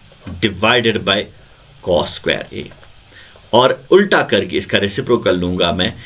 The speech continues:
ये बनेगा sine square A, और denominator में लिखूंगा मैं sine of A minus cos of A whole square।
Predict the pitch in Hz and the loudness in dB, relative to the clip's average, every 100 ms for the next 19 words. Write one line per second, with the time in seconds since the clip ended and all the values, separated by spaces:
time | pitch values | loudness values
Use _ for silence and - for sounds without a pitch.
0 | - - 104 104 104 101 104 98 - - | -18 0 2 2 2 0 0 0 -4 -16
1 | - - - - 117 113 113 123 123 123 | -18 -16 -16 -2 2 4 4 2 0 -2
2 | 110 - - - - - - - - 127 | -4 -8 -20 -20 -20 -20 -18 -12 0 0
3 | 82 - 87 87 - - - - 139 131 | 0 -4 -4 -4 -10 -20 -20 0 2 4
4 | 95 127 202 180 117 98 98 90 82 82 | 2 2 2 2 2 0 -2 -4 -4 -6
5 | - 104 90 82 92 - - - - - | -6 -4 -2 -2 -2 -4 -8 -20 -20 -20
6 | - - - - - 131 143 165 156 - | -20 -20 -18 -12 0 2 2 0 -2 -2
7 | 95 95 - - - 101 90 90 131 - | -2 -2 -4 -10 0 2 4 2 0 -6
8 | - - - - - 92 95 95 82 82 | -20 -20 -20 -18 -10 -2 0 0 -4 -10
9 | - - - - - - - - - - | -8 -6 -6 -8 -14 -12 -12 -10 -10 -12
10 | - - - - | -14 -16 -16 -18